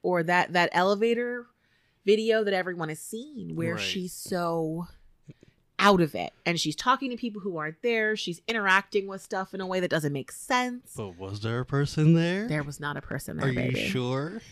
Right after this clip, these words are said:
Speaker 1: Listen, I don't disagree. Like, I totally
Speaker 2: <laughs>
Speaker 1: believe the, the Cecil is haunted with the number of people who have died in that building,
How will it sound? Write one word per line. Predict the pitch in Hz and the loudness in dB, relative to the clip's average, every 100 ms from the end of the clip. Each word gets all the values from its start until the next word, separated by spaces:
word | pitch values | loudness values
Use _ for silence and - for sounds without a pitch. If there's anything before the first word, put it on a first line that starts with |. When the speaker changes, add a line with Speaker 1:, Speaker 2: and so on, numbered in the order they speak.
| - | -6
Speaker 1:
Listen, | 202 269 214 180 - | 4 6 6 2 6
I | 220 294 | 8 10
don't | 339 302 | 8 6
disagree. | 311 262 208 196 160 | 2 2 0 2 4
Like, | 185 190 | 2 6
I | 208 302 | 10 10
totally | - - 320 330 269 | 10 10 10 10 6
Speaker 2:
<laughs> | |
Speaker 1:
believe | 202 202 202 170 156 | 6 8 6 6 2
the, | 175 170 | 4 4
the | 160 160 | 4 0
Cecil | - 202 - 165 | 0 -2 0 2
is | 190 180 | 6 4
haunted | 165 170 170 151 143 | 6 4 4 2 -2
with | 151 | -4
the | 156 | -2
number | 185 240 226 | -2 0 -2
of | 202 | -4
people | - 180 165 | -6 -8 -6
who | 165 | -8
have | 131 | -4
died | 170 185 196 | 2 2 2
in | |
that | 190 185 | -2 -4
building, | 185 170 165 160 | -4 -4 -6 -8